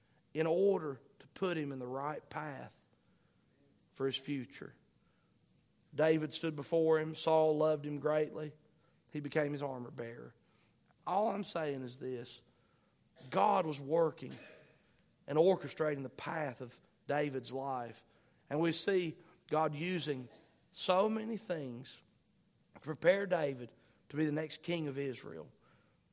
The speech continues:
How's that translated in our own lives? I'll tell you. I'll tell you.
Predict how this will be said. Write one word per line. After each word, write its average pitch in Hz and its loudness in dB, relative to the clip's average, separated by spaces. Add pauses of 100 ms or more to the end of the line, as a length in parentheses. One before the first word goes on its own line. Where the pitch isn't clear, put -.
(140)
How's 240 -2
that 165 -2
translated 151 -2
in 135 -4
our 131 -2
own 135 -4
lives? 123 -8 (340)
I'll 143 -6
tell 143 2
you. 120 -8 (1200)
I'll 156 2
tell 156 2
you. 120 -10